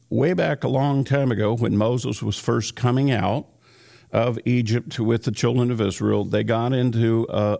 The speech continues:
a battle. Uh, with the, uh, Amalekites, as I recall.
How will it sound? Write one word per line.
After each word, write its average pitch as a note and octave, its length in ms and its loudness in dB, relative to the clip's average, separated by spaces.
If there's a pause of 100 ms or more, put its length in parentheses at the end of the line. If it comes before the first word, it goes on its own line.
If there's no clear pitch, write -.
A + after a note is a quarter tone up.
a G2+ 40 2
battle. G2 600 -2 (720)
Uh, G2 560 0
with A2 420 -2
the, G2+ 300 0
uh, F#2+ 260 0
Amalekites, G#2 840 -2
as E2+ 120 -4
I F2+ 100 2
recall. F2+ 640 -2